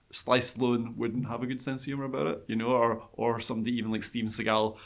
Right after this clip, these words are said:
has no sense of humour about his, uh, persona. Whereas I think, uh, Jason Statham, yeah,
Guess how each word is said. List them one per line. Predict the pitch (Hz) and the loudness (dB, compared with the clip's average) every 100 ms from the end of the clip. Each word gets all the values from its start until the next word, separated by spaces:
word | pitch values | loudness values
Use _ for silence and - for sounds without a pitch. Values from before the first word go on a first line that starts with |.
| - | -10
has | 107 | -6
no | 117 113 | -2 -2
sense | 113 110 101 | -2 -2 -2
of | |
humour | 113 98 | -4 -4
about | 95 101 98 104 | -4 -4 -4 -4
his, | 104 98 | -4 -2
uh, | 98 95 92 - - | -2 -2 -6 -14 -12
persona. | 98 107 92 95 - _ _ - | -8 -8 -8 -8 -12 _ _ -8
Whereas | 110 104 110 | -4 -4 -4
I | |
think, | 110 127 127 | -6 -6 -4
uh, | 120 110 110 - - _ _ _ _ _ _ | -4 -4 -6 -18 -20 _ _ _ _ _ _
Jason | 156 156 143 | -10 -8 -8
Statham, | - 139 135 131 | -6 -8 -8 -8
yeah, | 151 165 | -6 -8